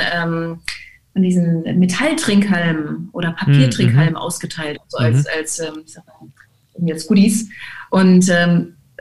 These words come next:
Speaker 1: man geht aber in den Supermarkt und, äh, und findet dort jedes Lebensmittel in Plastik verpackt, ja? Also, ähm, wo einfach die
Speaker 2: Auch die
Speaker 1: Frage
Speaker 2: Biogurke.
Speaker 1: da ist,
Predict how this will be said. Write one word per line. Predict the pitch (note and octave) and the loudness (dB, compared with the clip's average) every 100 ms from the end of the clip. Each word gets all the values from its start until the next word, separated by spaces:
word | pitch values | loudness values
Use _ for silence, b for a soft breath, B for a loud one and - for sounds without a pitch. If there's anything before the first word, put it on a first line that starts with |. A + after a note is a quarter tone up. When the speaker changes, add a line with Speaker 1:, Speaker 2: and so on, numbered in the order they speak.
| - | -10
Speaker 1:
man | - F#3+ | 0 2
geht | A3+ A3+ | 2 4
aber | G3+ | 4
in | G3 | 6
den | G#3 | 8
Supermarkt | A#3 - G3+ D#3+ D#3+ C4+ - - | 6 4 2 4 2 0 -4 -2
und, | F#3+ G3+ F#3+ | 4 6 6
äh, | F3 F3+ F3+ F3+ B B | 4 2 0 -4 B B
und | - F3+ F3 | 0 0 4
findet | A3 A3 | 4 4
dort | G3 G3+ G3+ | 4 2 0
jedes | G#3 - - F#3 C4+ B3 | -6 -8 0 2 2 4
Lebensmittel | A3+ A3+ A3+ G#3 G#3 | 6 6 6 2 2
in | - G3 | 2 2
Plastik | G3 G3 F3+ | 0 -2 -6
verpackt, | C#3+ C#3 - - | -8 -12 -12 -10
ja? | E3 F3+ | -8 -6
Also, | G#3 F3+ F3+ F3+ b b _ _ | -6 -4 -6 -6 b b _ _
ähm, | F3+ F3+ F3 | -6 -4 -4
wo | |
einfach | - G3 | -2 -2
die | G3 | 0
Speaker 2:
Auch | C#3 B2+ | 0 4
die | C#3 | 4
Speaker 1:
Frage | C3+ | 4
Speaker 2:
Biogurke. | D3+ C#3 A#2+ A#2 A2 | 4 4 4 2 4
Speaker 1:
da | G#2+ | 0
ist, | G#2 | 0